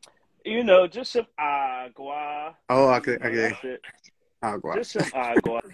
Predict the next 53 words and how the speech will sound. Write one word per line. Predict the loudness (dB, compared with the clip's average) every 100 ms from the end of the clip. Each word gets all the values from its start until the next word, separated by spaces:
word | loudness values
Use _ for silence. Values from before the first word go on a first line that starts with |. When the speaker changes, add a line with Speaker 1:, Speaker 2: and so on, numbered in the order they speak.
| -12
Speaker 1:
<laughs> | -8 -8 -10 -14
You | -10 -8
know, | -8 -8 -10 _ _ _
we, | -8 -6 -4
we | -4 -2
do | 0 0
a |
lot | 0 -4
of | -6
custom | -8 -10 -12 -14
stuff | -6 -6 -6
here, | -10 -10
you | -10 -10
know. | -8 -8 -6 0
Speaker 2:
I |
see, | 6 6 4
man. | -2 0 0 0 -2
It | -2
looks | 0 0 0
good. | 4 6 4 0 _ _ _ _ _ _ _ -20 -20 -20 _ _ _ _ -20 _ _ _ -10
Speaker 1:
A | 0
Speaker 2:
I |
Speaker 1:
little | 4 8
Speaker 2:
see, | 8 6
Speaker 1:
bit | 2
of | 0
Speaker 2:
I | 4
Speaker 1:
this, | 4
Speaker 2:
see. |
Speaker 1:
a | 2
little | -2 -6
bit | -6 -6
of | -4
that. | -4 -6 -10 _ _ _ -10
All | -4
right, | -2 -2 -2 -4
April | -6 -6 -6 -6
on | -6
the |
check-in. | -6 -6 -6 -4
A |
lot | 0 -2
of |
people | -2 -6
on | -6
the |
check-in. | -2 -2 -2
All | 0
right, | 2 0
let's | -6 -10
get | -16 -16
to | -12 -6 -6
it. | -6